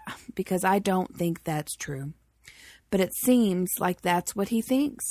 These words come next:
How can a man learn other ways of building intimacy with his wife so that the lovemaking has a better chance of blossoming?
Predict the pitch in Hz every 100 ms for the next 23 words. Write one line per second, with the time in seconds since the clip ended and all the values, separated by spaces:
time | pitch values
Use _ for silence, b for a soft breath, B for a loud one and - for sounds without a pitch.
0 | - - _ 208 202 - 233 214 190 190
1 | 196 233 202 180 202 285 220 180 180 170
2 | 175 170 170 165 170 175 - 170 165 170
3 | 165 175 185 170 160 175 165 156 - 165
4 | 165 175 170 147 - 160 170 190 170 170
5 | 165 143 151 151 - 147 156 170 180 170
6 | 185 180 139 139 151